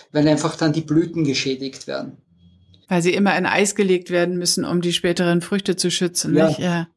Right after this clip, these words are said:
Speaker 1: Also eigentlich müssen sie nicht in, weniger in Eis gelegt werden, also das stimmt schon.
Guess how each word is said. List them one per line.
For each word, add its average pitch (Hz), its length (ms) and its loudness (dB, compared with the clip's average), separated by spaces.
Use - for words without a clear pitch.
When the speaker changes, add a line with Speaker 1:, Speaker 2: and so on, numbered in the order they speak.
Speaker 1:
Also 185 200 2
eigentlich 196 320 2
müssen 208 260 2
sie 185 120 -2
nicht 196 240 -4
in, 170 180 -8
weniger 180 300 0
in 160 100 -2
Eis 151 380 0
gelegt 190 540 -4
werden, 175 260 0
also 156 220 0
das 165 240 -6
stimmt 190 320 -2
schon. 202 260 2